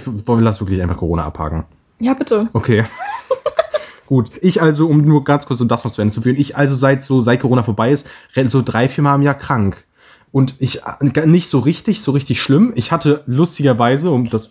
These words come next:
Speaker 1: um das, ja, ja, um das Thema doch noch kurz anzureißen, ich hatte tatsächlich das erste Mal Corona und das einzige Mal auch, ich glaub, Ende zweitausendzweiundzwanzig, als eigentlich schon der Großteil vorbei war.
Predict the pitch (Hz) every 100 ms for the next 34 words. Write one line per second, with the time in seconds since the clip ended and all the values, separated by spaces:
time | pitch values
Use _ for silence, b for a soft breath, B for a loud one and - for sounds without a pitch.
0 | - 120 113 - 123 120 90 104 123 113
1 | - 117 110 - 120 - 104 95 104 110
2 | 110 110 151 131 - 127 123 104 110 117
3 | - 117 127 131 120 110 107 107 123 131
4 | 165 B B B B B - 110 110 117
5 | 120 - 110 113 120 147 - - - 104
6 | 117 101 - 127 135 131 139 117 110 104
7 | - 98 87 - - - 90 110 113 -
8 | 110 104 101 104 - 101 101 90 104 135
9 | 208 214